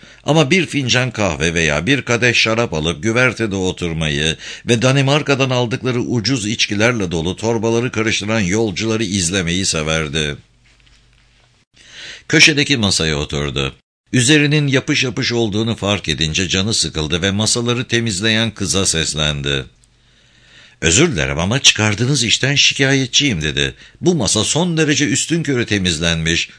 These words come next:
doğru düzgün silinmemiş bile. Bakın yapış yapış." Kız omuz silkip masayı sildi. Birgitta Rosling kızın kullandığı pis beze iğrenerek baktı ama hiçbir şey söylemedi.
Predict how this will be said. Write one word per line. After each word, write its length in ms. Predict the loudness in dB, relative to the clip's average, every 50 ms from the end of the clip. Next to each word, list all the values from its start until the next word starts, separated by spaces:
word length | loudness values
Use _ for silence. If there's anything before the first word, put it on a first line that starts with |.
| _ -4 0
doğru 280 | 0 2 2 0 0
düzgün 280 | -2 -4 -2 0 0 0
silinmemiş 680 | 0 0 0 0 -2 -2 0 0 0 2 0 0 0 0
bile. 260 | 0 0 -2 -2 -4 -8 -16 -20 -18 _
Bakın 320 | -2 -2 -2 0 0 0 2
yapış 340 | 2 2 2 2 0 0 0
yapış." 520 | 0 0 -2 -2 -2 -2 -2 -4 -8 -10 _ _ _ _ _ _ _ _ _ -20 -20 -20 -20 -20 -16 _
Kız 220 | 2 2 2 2 2
omuz 400 | 2 0 0 2 2 0 0 -2
silkip 400 | -2 -2 -4 -2 -2 -4 -4 -2
masayı 420 | -2 -2 -2 0 0 0 0 0
sildi. 500 | 0 -2 -2 -4 -4 -2 -2 -2 -4 -4 -8 -16 -20 -20 -8 0
Birgitta 560 | 2 2 2 2 2 -2 -2 -2 -2 -2 0
Rosling 440 | 0 0 0 0 0 -2 -2 -2 -2
kızın 300 | -2 -2 -2 -2 -4 -4
kullandığı 640 | -2 -2 -2 0 0 0 0 0 -2 -2 -4 -4
pis 300 | -4 -2 -2 -2 -2 -2
beze 280 | -2 -2 0 0 0 0
iğrenerek 640 | 0 0 0 0 0 0 0 0 0 0 0 0 0
baktı 300 | -2 -2 -2 -4 -6 -4
ama 160 | 0 0 0
hiçbir 300 | 0 0 0 -2 -2 -2
şey 200 | -2 -2 -2 -2
söylemedi. 760 | -2 -2 -2 0 0 0 0 -2 -2 -2 0 -2 -2 -4